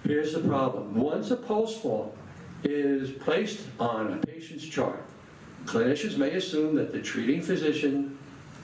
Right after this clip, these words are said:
has made this conclusion. I would not be surprised if the patient died within a year. Minnesota, two years. Given the recent finding that seventy-eight percent of physicians misinterpret living wills as D N R orders by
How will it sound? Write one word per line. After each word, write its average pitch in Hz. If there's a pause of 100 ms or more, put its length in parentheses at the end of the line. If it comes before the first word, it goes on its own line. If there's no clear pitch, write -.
(140)
has -
made 131
this 147
conclusion. 175 (340)
I -
would 254
not -
be -
surprised 185
if 175
the 196
patient 135
died 110
within 113
a 131
year. 202 (100)
Minnesota, 143
two 127
years. - (760)
Given 240
the 175
recent 185
finding 165
that 117
seventy-eight 185
percent 151
of -
physicians 131
misinterpret 147
living 139
wills 135
as 107
D 127
N 113
R 147
orders 107
by -